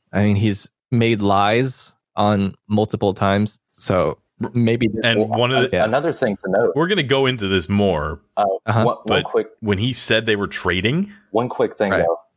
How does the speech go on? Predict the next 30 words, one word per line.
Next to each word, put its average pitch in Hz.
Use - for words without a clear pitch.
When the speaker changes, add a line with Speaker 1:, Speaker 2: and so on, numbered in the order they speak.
Speaker 3:
Almost 117
right 104
after 101
the 92
Binance 87
delisting, 85
it's -
like 120
they 113
started 107
to 92
revamp 95
their 87
marketing. -
You 87
know, 85
started 98
making 104
Speaker 1:
<laughs> -
Right. 98
Speaker 3:
blog -
posts. 107
I, -
I 110
found 110
it 87
pretty 85
humorous, 85
but 71
it's -